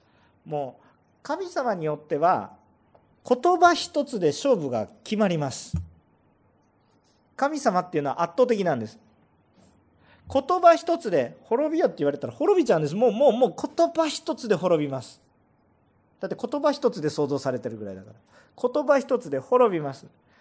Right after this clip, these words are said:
じゃあなんで滅ぼさないで置いてるんですかって。全部滅んじゃうからですよ。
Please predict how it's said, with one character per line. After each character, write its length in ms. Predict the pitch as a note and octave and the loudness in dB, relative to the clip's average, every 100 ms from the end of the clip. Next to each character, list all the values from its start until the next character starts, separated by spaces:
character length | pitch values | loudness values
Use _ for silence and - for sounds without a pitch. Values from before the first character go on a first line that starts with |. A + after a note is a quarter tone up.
| _ _ | _ _
じ 120 | G#3+ | 0
ゃ 60 | E4 | 2
あ 20 | |
な 360 | C#3+ G#3+ F4+ G#4+ | 2 0 2 2
ん 240 | G4+ G3+ | 0 -2
で 140 | E3+ D#3 | 0 0
滅 320 | - G#3 A3 | 0 0 2
ぼ 100 | A3 | 2
さ 160 | A3+ G3 | 2 0
な 120 | D#3+ | -2
い 80 | C#3 | -4
で 120 | C3+ | -6
置 200 | E3+ F3+ | -6 -6
い 40 | |
て 140 | F3+ E3 | -6 -4
る 120 | C#3+ | -4
ん 60 | |
で 80 | B2+ | -4
す 60 | B2 | -8
か 120 | D#3 | -8
っ 40 | C#3 | -10
て。 140 | A2 - - _ _ | -14 -20 -20 _ _
全 300 | D3+ D4 G4+ | -8 -4 -2
部 100 | F#3 | 0
滅 240 | A#3 F#4 E4+ | 0 0 2
ん 40 | |
じ 60 | E3 | 2
ゃ 40 | |
う 60 | C3 | 2
か 100 | A#2+ | -2
ら 80 | |
で 80 | A2+ | -2
す 200 | G#2+ | -4
よ。 80 | - | -8